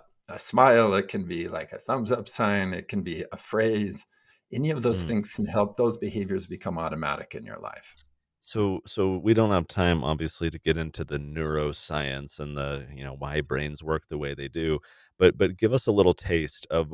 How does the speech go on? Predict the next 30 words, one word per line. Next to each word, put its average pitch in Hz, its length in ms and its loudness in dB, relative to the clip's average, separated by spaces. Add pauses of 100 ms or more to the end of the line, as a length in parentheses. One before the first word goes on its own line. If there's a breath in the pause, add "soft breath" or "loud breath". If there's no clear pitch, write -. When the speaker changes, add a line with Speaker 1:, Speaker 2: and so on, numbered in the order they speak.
(120)
Speaker 2:
why 90 800 0 (380)
the 82 80 -6
positive 87 680 0
talk 85 380 4
hacks - 500 -8
your 78 140 -2
brain. 69 440 -8
What 82 240 4
is 90 220 2
it 82 80 2
Speaker 1:
Yeah. 85 60 2
Speaker 2:
about 78 340 -2
the 76 80 -8
brain 78 400 -4
or 76 320 -2
the 76 100 -10
way 76 200 -2
we 73 160 -6
think 80 440 -8 (160)
Speaker 1:
Well, 107 280 -6
Speaker 2:
that, 82 160 0
that, 82 160 4
Speaker 1:
the 113 80 0
way 117 160 2
Speaker 2:
that - 100 6
Speaker 1:
our 165 100 -2
brains 131 360 6
are 131 80 2
Speaker 2:
self-praise 104 80 0
Speaker 1:
wired. 92 520 4